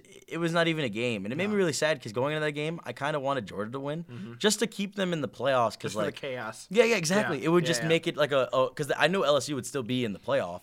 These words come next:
Speaker 2: Plus, I think Georgia is better than Oklahoma.
Speaker 1: See,
Speaker 2: Personally.
Speaker 1: that's why I think the four, like, like, L S U getting the one spot is huge because people are like, "One and two, it's not that different." No, you don't realize the matchup
Speaker 2: Right.
Speaker 1: is,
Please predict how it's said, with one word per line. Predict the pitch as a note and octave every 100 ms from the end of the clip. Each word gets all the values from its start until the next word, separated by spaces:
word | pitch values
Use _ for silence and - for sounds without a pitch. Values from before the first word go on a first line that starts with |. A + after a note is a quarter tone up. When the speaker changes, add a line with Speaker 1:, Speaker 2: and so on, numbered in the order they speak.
| - -
Speaker 2:
Plus, | G#3+ C4 -
I | E3
think | G3+ F3
Georgia | E3 E3+ E3
is | C#3
better | C#3 C3
than | A#2+
Oklahoma. | A#2+ A2 B2 G2+ G2+
Speaker 1:
See, | - _ _ _ _ _ _ - - D3 D3 F#3
Speaker 2:
Personally. | -
Speaker 1:
that's | C3+ C#3+
why | D#3 D3
I | C#3+
think | D3+ D3 - -
the | B2 A#2+
four, | - - B2+ G2
like, | A2 - _ _ _
like, | A#2+ G#2 - -
L | C3+
S | D3 -
U | C#3+
getting | B2 C3 C3
the | G#2
one | D#2 G#2
spot | - B2+ C3 -
is | F#3+ -
huge | - D3+ D3+ F3 E3+ -
because | C3 C#3 B2
people | D#3+
are | E3
like, | D3 C#3
"One | F3+ G3
and | F#3+
two, | G3+ F#3+
it's | F3+
not | E3+
that |
different." | E3+ D#3+ A#2
No, | A#2+
you | A#2
don't | A#2 A2
realize | A#2 G#2 F2+
the | F#2+
matchup | G2+ A2 - F2
Speaker 2:
Right. | A2+ G#2+
Speaker 1:
is, | G2+